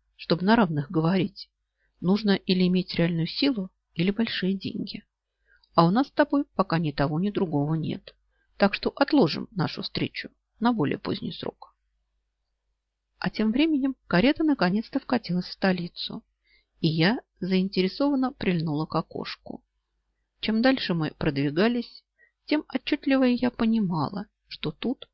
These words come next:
как у нас в добрые старые советские времена, богатые и вхожие в верхолица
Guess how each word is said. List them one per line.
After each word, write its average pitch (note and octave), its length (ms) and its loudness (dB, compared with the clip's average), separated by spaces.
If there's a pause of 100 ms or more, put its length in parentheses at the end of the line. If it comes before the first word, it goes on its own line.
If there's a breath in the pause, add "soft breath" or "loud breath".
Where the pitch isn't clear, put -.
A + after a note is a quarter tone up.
(260)
как - 260 -2
у C4 40 4
нас B3 320 2
в F3 80 -8
добрые C#3+ 400 0
старые D#3 400 -4
советские D#3 560 -8
времена, D#3 520 0 (520)
богатые G#3+ 560 2
и - 160 -8
вхожие D#3+ 560 -2
в D3+ 40 -10
верхолица F3 840 -2